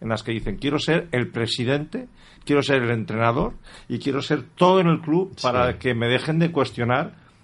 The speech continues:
Speaker 1: cuando realmente son muy buenos entrenadores.
Speaker 2: Pero al final, bueno, lo que está claro es que también, eh, siempre va a haber una parte Analén entrenadora, una parte Ángel entrenadora,
Speaker 1: Sí, sí,
Speaker 2: Diego
Speaker 1: sí, eso
Speaker 2: entrenadora,
Speaker 1: sí,
Speaker 2: y luego
Speaker 1: eso
Speaker 2: hay otra
Speaker 1: sí.
Speaker 2: parte que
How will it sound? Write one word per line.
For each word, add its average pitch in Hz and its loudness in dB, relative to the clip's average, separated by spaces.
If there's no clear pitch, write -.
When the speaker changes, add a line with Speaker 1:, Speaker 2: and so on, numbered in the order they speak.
Speaker 1:
cuando 117 0
realmente 123 2
son 139 -6
muy 139 4
buenos 127 0
entrenadores. 98 -8
Speaker 2:
Pero 113 2
al 107 0
final, 120 0
bueno, 117 0
lo 90 -2
que 101 -2
está 113 -2
claro 120 0
es 113 -2
que 104 -4
también, 101 2
eh, 85 -2
siempre 92 -2
va 87 2
a - 2
haber 90 0
una 85 -4
parte 85 0
Analén 80 -2
entrenadora, 80 -4
una 82 -6
parte 80 -4
Ángel 80 -4
entrenadora, 80 2
Speaker 1:
Sí, 95 2
sí, 101 6
Speaker 2:
Diego - 6
Speaker 1:
sí, 90 2
eso 92 4
Speaker 2:
entrenadora, 95 4
Speaker 1:
sí, - -4
Speaker 2:
y 98 2
luego 107 6
Speaker 1:
eso 143 4
Speaker 2:
hay - -
otra 131 4
Speaker 1:
sí. 117 0
Speaker 2:
parte 131 0
que 117 0